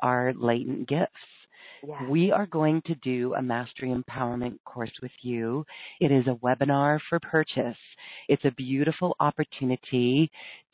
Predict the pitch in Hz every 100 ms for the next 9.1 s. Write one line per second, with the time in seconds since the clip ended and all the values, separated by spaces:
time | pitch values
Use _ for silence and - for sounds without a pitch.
0 | - 151 135 131 131 117 - - 143 143
1 | - - 139 147 151 160 - 143 147 -
2 | 120 139 131 123 - _ _ _ _ 127
3 | 131 139 147 151 156 165 170 - - -
4 | - 160 175 151 165 151 139 135 139 143
5 | 147 139 120 131 113 - 120 123 123 127
6 | 127 139 123 117 85 101 - - - -
7 | 147 151 143 - 135 127 123 - - -
8 | 156 151 151 160 156 151 - 147 143 135